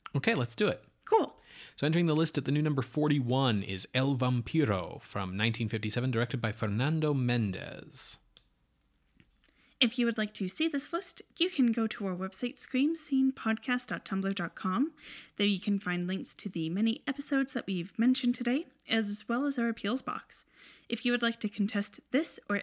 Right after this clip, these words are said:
Speaker 2: any other ranking, you can drop us a line through our Ask box on Tumblr. You can email us at scream scene podcast at gmail dot com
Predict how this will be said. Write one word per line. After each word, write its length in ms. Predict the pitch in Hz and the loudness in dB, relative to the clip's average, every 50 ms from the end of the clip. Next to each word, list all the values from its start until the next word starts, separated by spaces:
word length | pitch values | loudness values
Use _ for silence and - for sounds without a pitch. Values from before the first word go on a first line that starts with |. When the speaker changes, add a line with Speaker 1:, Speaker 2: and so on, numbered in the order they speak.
| - - | -2 0
Speaker 2:
any 200 | 226 226 262 320 | 2 2 4 2
other 160 | 330 370 339 | 2 0 2
ranking, 360 | 285 247 240 233 - 302 359 359 - | 2 4 2 2 2 -2 -4 -2 -2
you 120 | - 226 | -2 -2
can 160 | - - 185 185 | 0 0 -2 0
drop 220 | - 226 262 262 | 0 0 -2 -2
us 120 | - - | -2 -2
a 60 | 277 254 | 0 2
line 280 | 254 247 247 247 247 | 2 4 4 4 2
through 280 | - - - 302 302 285 | 2 0 -2 0 2 2
our 140 | 254 220 - - | 2 2 0 -2
Ask 280 | 190 190 - - _ | -4 -4 -4 -4 _
box 240 | - 190 190 - - - | -4 -4 -4 -4 -6 -10
on 160 | - 160 165 196 | -8 -8 -8 -4
Tumblr. 400 | - - 247 247 269 277 302 302 _ _ _ _ _ _ _ _ _ _ - | 0 2 4 4 4 2 0 -2 _ _ _ _ _ _ _ _ _ _ -6
You 120 | - 196 | -4 -2
can 160 | - 185 170 - - - | -2 -2 -2 0 4 6
email 220 | 285 269 262 254 247 | 8 8 8 8 6
us 180 | 269 269 - - | 4 2 0 0
at 180 | - 175 - - | -2 -2 -2 -6
scream 340 | - - - 220 240 294 | -4 0 4 4 4 4
scene 260 | 285 - 240 208 202 202 | 4 4 2 2 2 0
podcast 580 | - - 185 185 - - - 214 254 - - - | 0 -2 -2 -2 -2 -2 -2 -2 -2 -2 -4 -6
at 160 | - 170 - | -6 -6 -4
gmail 320 | - - 247 285 285 233 202 | 0 4 6 6 6 6 2
dot 200 | 175 165 - - | 0 -2 -4 -6
com 320 | - - 160 160 180 254 | -8 -8 -4 0 2 0